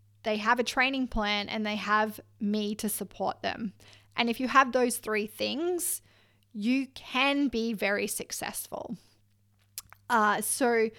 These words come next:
often they'll piggyback on my belief in them at the start. And then once they're deeper into their practice, so that six or nine month mark, they start to truly believe that they are the woman that's capable of achieving what they want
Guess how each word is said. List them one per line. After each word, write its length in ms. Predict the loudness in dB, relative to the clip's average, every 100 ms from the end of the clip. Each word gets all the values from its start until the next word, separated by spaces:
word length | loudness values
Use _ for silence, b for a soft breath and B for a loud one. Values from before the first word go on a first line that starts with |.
| B B B
often 340 | 6 6 0
they'll 160 | 2 0
piggyback 580 | 0 -4 -2 4 4 4
on 120 | 0
my 200 | 2 0
belief 440 | 2 0 0 -2
in 120 | -4 -4
them 180 | -4
at 140 | -6 -6
the 60 |
start. 720 | -6 -6 -4 0 0 0 -4 -14 _ -2
And 240 | 0 2
then 300 | 2 2 2
once 300 | 2 2 0
they're 300 | 2 4 2
deeper 480 | -2 -6 -6 -2 0
into 240 | -2 -2
their 140 | -2 -2
practice, 580 | -2 -2 -2 -2 -2
so 160 | -2 0
that 220 | 0 0
six 360 | -2 -2 -2 -2
or 100 | 0
nine 300 | 2 0 0
month 340 | -2 -4 -4
mark, 400 | 0 4 4 0 -8 B B -4
they 320 | 2 2 2
start 400 | 2 6 6 6
to 100 | -4
truly 520 | -6 -2 0 2 2
believe 560 | 0 0 0 0 0 -2
that 180 | -4
they 200 | 0 2
are 100 | 2
the 80 | 0
woman 320 | -2 -2 -2
that's 180 | -4 -8
capable 480 | -4 -4 -4 -6 -6
of 80 | -6
achieving 500 | -4 -2 -2 -4 -8
what 140 | -6
they 120 | -6
want 380 | -4 2 2 2